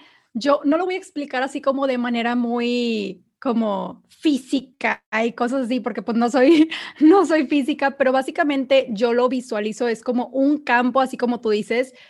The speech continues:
de infinitas posibilidades en el que cuando tú tienes un sueño o hay algo en tu interior que tú desearías tener, saber que en ese campo existe esa posibilidad y que cuando tú crees que es una realidad y que existe para ti y que por algo tienes ese sueño en tu interior,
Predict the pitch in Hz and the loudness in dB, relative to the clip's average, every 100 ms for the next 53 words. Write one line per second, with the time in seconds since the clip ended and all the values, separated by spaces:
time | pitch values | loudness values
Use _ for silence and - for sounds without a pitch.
0 | _ - 233 277 277 269 302 277 294 294 | _ -6 0 2 2 -2 -2 0 0 0
1 | 320 320 - 277 269 233 233 220 220 226 | -2 -2 -2 -2 -2 -4 0 2 2 0
2 | 254 - 254 233 233 226 220 220 262 269 | -2 -2 -2 -2 -4 -4 -4 -4 -6 -6
3 | 294 285 302 277 247 240 214 208 202 202 | -4 -4 -4 -6 -8 -6 -6 -6 -6 -4
4 | 208 208 208 240 240 226 214 208 208 - | -4 -2 -4 -4 -6 -6 -6 -6 -6 -8
5 | - 233 233 226 - _ - 302 285 - | -8 -6 -6 -8 -20 _ -6 -4 -4 -2
6 | 277 247 254 269 302 247 247 269 - 285 | -2 0 -2 -2 -4 -2 -4 -8 -10 -4
7 | 233 233 247 262 240 233 240 262 254 233 | -2 -2 -2 -4 -2 -4 -4 -6 -4 -4
8 | 226 233 226 - 240 226 - - 311 320 | -4 -6 -10 -10 -12 -12 -12 0 0 0
9 | - 285 214 226 240 - _ _ _ 269 | 0 -2 -2 -4 -6 -8 _ _ _ -10
10 | 262 226 214 208 208 202 - - 226 - | -6 -4 -2 -2 -2 -6 -18 -12 -10 -6
11 | 226 214 - 370 370 302 254 208 - - | -6 -6 -4 -4 -4 -2 0 -2 -8 -18
12 | - 214 254 277 294 269 254 220 220 208 | -10 -4 -4 -2 -4 -2 -2 -2 0 -2
13 | 208 226 - 208 - - 311 320 302 226 | -2 -8 -8 -10 -8 -2 -2 -2 -4 -4
14 | 202 226 214 226 185 226 240 277 269 254 | -6 -8 -8 -8 -4 -2 0 -2 -4 -6
15 | 254 240 226 233 233 226 202 220 262 | -4 -6 -6 -4 -4 -4 -4 -2 -2